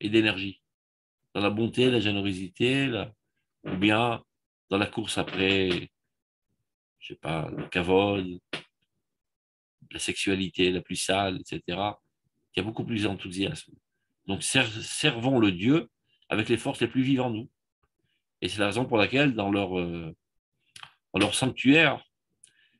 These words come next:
eh ben, ils faisaient du meurtre, de l'adultère et toutes les saletés possibles et imaginables. En pensant qu'en cela, on sert le divin. Nous, on dit exactement le contraire. Il faut se purifier pour entrer dans le royaume divin. Donc, au contraire,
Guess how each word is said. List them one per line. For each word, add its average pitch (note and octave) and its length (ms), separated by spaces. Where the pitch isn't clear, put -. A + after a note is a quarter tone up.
eh - 40
ben, F2+ 100
ils F2 80
faisaient F#2 240
du G2 120
meurtre, B2+ 420
de F#2 140
l'adultère G#2+ 720
et G2+ 80
toutes C#3 180
les B2 60
saletés A2+ 300
possibles G2 340
et F#2 40
imaginables. F2 380
En - 80
pensant A#2 280
qu'en A2+ 200
cela, D#3 300
on C#3 80
sert G#2 180
le F#2+ 80
divin. F2 280
Nous, C3 120
on B2 60
dit A#2+ 100
exactement G#2 380
le G2 40
contraire. F#2+ 400
Il - 60
faut A2 60
se A2 120
purifier C3+ 720
pour G2+ 100
entrer G2+ 260
dans F#2 80
le F2+ 60
royaume F2 320
divin. D#2+ 260
Donc, F#2 200
au F#2+ 60
contraire, A2+ 540